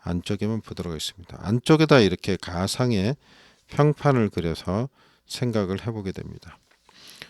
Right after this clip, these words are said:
그러면 여기에서 이제 전하량 Q는 어떻게 되면, 총 전하량 Q는 어떻게 되면요, 플러스 시그마가 되고요. 그 다음에 전기력선의 수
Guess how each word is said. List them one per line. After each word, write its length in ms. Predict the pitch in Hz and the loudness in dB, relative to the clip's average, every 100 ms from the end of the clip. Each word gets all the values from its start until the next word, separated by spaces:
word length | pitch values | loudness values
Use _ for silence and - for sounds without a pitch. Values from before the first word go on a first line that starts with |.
| _ _ _ | _ _ _
그러면 680 | - 120 135 123 120 127 95 | 2 4 6 6 6 6 2
여기에서 1040 | 90 98 120 113 - 95 98 104 87 73 71 85 | 2 4 6 6 4 2 4 4 2 -2 -10 -10
이제 220 | 87 90 85 | -8 -6 -6
전하량 720 | - 113 127 127 110 82 78 - | 0 4 6 6 6 2 -2 -8
Q는 500 | - 151 135 123 117 | -4 0 2 2 -2
어떻게 300 | 85 - - | -6 -10 -6
되면, 160 | 85 80 | -6 -8
총 280 | - 123 117 | -6 -4 -4
전하량 500 | - 90 90 87 87 | -4 -4 -2 -2 -6
Q는 280 | - 120 117 | -8 -6 -6
어떻게 240 | 85 - | -6 -6
되면요, 440 | 90 85 82 107 139 _ _ _ _ _ | -4 -2 -2 -4 -4 _ _ _ _ _
플러스 680 | - 131 127 - - - - _ _ _ _ _ | -6 -2 -2 -2 -8 -8 -14 _ _ _ _ _
시그마가 580 | - - - 113 104 92 | -12 -10 -4 -2 -2 -4
되고요. 480 | 82 78 85 110 147 _ _ _ _ _ - - _ _ _ _ _ - | -6 -6 -4 -4 -6 _ _ _ _ _ -20 -20 _ _ _ _ _ -8
그 100 | - | 6
다음에 400 | 135 139 127 104 | 8 8 8 6
전기력선의 880 | - 123 131 151 156 - 143 131 107 | 4 4 6 6 6 4 4 4 2
수 340 | - 120 80 | 0 -4 -6